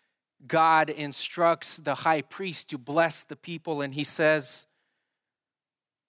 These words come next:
"Thus you shall bless the sons of Israel. You shall say to them, 'The Lord bless you and keep you. The Lord make his face to shine on you and be gracious to you.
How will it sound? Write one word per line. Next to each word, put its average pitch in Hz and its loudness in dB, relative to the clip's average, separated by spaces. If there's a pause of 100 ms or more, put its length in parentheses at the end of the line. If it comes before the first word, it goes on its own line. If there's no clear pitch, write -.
(120)
"Thus 180 0
you 175 -6
shall 165 2
bless 165 0
the 185 -8
sons 170 0
of 156 -2
Israel. 170 2
You 170 -2
shall 147 2
say 180 2
to - -8
them, 175 0 (240)
'The 165 0
Lord 220 6
bless 240 6
you 233 0
and 220 0
keep 196 -4
you. 175 0 (480)
The 175 2
Lord 254 6
make 240 0
his 262 0
face 269 4
to 262 -4
shine 247 4
on 233 0
you 240 4
and 226 2
be 214 0
gracious 233 0
to - -12
you. 156 -2